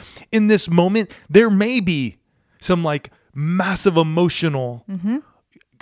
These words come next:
Speaker 1: um, outward, um, outward
Speaker 2: Just a release.
Speaker 1: Yeah, a release of just like, "Oh, it's gone.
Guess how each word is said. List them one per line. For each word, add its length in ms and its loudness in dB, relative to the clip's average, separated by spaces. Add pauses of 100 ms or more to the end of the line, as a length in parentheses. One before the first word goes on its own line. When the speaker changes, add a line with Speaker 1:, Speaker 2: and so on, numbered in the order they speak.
Speaker 1:
um, 420 -6 (800)
outward, 500 4
um, 200 -2 (340)
outward 300 2
Speaker 2:
Just 120 0
a 60 2
release. 480 -4
Speaker 1:
Yeah, 220 2
a 40 4
release 520 0
of 120 -2
just 200 -6
like, 280 -10
"Oh, 480 -6 (480)
it's 160 -4
gone. 640 0